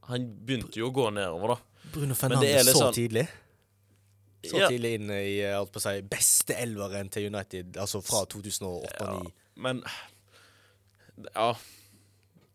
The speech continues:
Speaker 1: Men, eh, Scholes er egentlig litt sånn innbytter her, da. <laughs> Så
Speaker 2: Det har jeg aldri
Speaker 1: Vi får
Speaker 2: skal
Speaker 1: høre din, da.
Speaker 2: Eh, jeg har Steven Gerrard og Xabi Alonso.
Speaker 1: Ja.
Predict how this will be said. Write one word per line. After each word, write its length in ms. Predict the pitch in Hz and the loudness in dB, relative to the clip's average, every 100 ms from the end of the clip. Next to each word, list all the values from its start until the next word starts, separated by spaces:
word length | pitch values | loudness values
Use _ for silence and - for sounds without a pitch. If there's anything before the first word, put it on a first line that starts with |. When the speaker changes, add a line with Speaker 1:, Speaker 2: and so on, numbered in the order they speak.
| _ | _
Speaker 1:
Men, 180 | 120 127 | -4 0
eh, 1000 | 123 120 117 117 117 117 113 113 110 113 | 2 4 4 4 4 4 4 4 4 2
Scholes 500 | 113 - 127 107 - 139 | 0 2 2 2 2 2
er 320 | 123 123 107 | 6 8 6
egentlig 300 | 95 92 104 | 4 -4 -2
litt 140 | 104 | 0
sånn 280 | - 104 101 | 2 2 2
innbytter 400 | 104 101 98 98 | -2 -2 -2 0
her, 140 | 107 104 | 0 -2
da. 80 | 107 - - _ _ | -6 -20 -20 _ _
<laughs> 280 | _ _ _ | _ _ _
Så 840 | - - 135 - 110 - 147 147 - - _ _ - - - - - 135 | 0 2 2 0 -4 0 2 2 0 -4 _ _ -20 -20 -20 -20 -10 4
Speaker 2:
Det 100 | 123 | 8
har 180 | 113 120 | 8 6
jeg 100 | - | 4
aldri 340 | 113 123 135 110 | 0 0 2 2
Speaker 1:
Vi 60 | |
får 40 | 127 | 4
Speaker 2:
skal 100 | 143 | 10
Speaker 1:
høre 200 | 156 139 | 12 12
din, 220 | 127 120 | 8 4
da. 100 | 107 120 104 | 0 -8 2
Speaker 2:
Eh, 420 | 123 123 127 127 | 6 8 8 8
jeg 80 | 120 | 6
har 180 | 110 107 | 6 4
Steven 320 | - 117 107 | 2 0 2
Gerrard 380 | 110 101 92 - | 2 4 2 2
og 160 | 95 | -2
Xabi 360 | 95 - 101 95 | -2 0 0 0
Alonso. 400 | 95 92 - - _ _ _ _ _ _ _ _ _ - | 0 -2 -4 -10 _ _ _ _ _ _ _ _ _ 0
Speaker 1:
Ja. 200 | 90 | 2